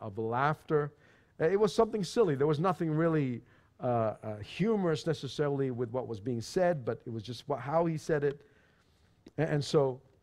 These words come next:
uh, you have to choose to be joyful, okay? Um, there's evidence, obviously, for the direct benefits of humor in, in many studies. Among other things, laughter has been shown to reduce stress, to bu-, boost the immune system,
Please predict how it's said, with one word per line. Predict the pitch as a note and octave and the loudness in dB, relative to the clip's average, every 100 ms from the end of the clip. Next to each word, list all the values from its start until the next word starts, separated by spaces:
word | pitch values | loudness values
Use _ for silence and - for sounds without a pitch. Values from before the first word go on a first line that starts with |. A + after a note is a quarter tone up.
| _ | _
uh, | B2 B2 B2 | -2 -2 0
you | C3 | 0
have | D3 F#3 | 0 0
to | F3+ D#3 | -2 -4
choose | F3+ E3 - | -2 -4 -4
to | B2+ | -6
be | B2+ | -4
joyful, | A#2 C3 D#3+ - G2+ _ _ _ _ _ - | -2 0 -2 -4 -18 _ _ _ _ _ -2
okay? | B2 D3 - _ _ _ _ _ - | 0 0 -2 _ _ _ _ _ 4
Um, | C3 B2+ A#2+ B2 | 8 8 4 0
there's | C#3 F3 | 4 6
evidence, | F3+ G#3 G3 F3+ - - _ _ _ _ _ _ _ C#3+ | 6 6 4 2 -2 -16 _ _ _ _ _ _ _ 4
obviously, | D#3+ D#3 E3+ | 4 4 -2
for | C#3 | 0
the | C#3 | 0
direct | B2+ C#3 D3+ | 4 4 4
benefits | C3 D#3 D3+ D#3 D3 | 4 2 2 -4 -4
of | A2 | -4
humor | D3 D#3 D3+ B2+ _ _ _ | -2 0 0 -4 _ _ _
in, | C#3 D#3 | 0 2
in | D3 D3 | 2 4
many | D#3+ F3 | 4 4
studies. | - - D#3 B2 G2 - - _ _ _ - | -2 2 2 2 -6 -14 -20 _ _ _ 0
Among | D3+ D#3+ | 4 6
other | F3+ G3 | 6 4
things, | E3 D#3+ C#3+ C3 | 2 0 0 0
laughter | D3 E3 G3+ - G3+ | 4 6 4 2 2
has | E3 C#3 | 2 0
been | B2 C3+ | -4 -4
shown | - E3+ F3+ F#3 | -2 0 0 0
to | - | -2
reduce | C#3 B2+ C#3 E3 | -2 0 0 -2
stress, | - D#3+ C3 B2+ - - - _ _ _ _ _ _ | -4 0 0 0 -4 -12 -14 _ _ _ _ _ _
to | - | -2
bu-, | C3+ A#2 F#3 F#3+ | 2 4 2 2
boost | B2+ F3+ A3 - | 2 2 2 -2
the | E3 | 0
immune | D3+ E3 F#3+ | 2 2 0
system, | D#3 C#3+ - - D#3 | -2 -6 -6 -8 -8